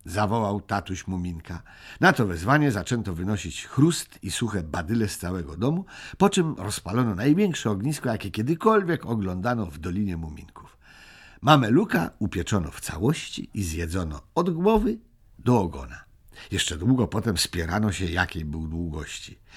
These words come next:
jak od schodów do szopy, czy też tylko do krzaków bzu. Wczesnym rankiem któregoś dnia na początku sierpnia Topik i Topcia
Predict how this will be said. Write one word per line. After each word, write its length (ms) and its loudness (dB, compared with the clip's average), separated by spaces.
jak 300 0
od 180 -2
schodów 500 2
do 120 -8
szopy, 460 6
czy 120 -8
też 480 0
tylko 300 8
do 100 2
krzaków 440 2
bzu. 280 -10
Wczesnym 500 6
rankiem 560 0
któregoś 520 2
dnia 320 -2
na 100 0
początku 440 -4
sierpnia 540 -4
Topik 380 2
i 80 -8
Topcia 480 -2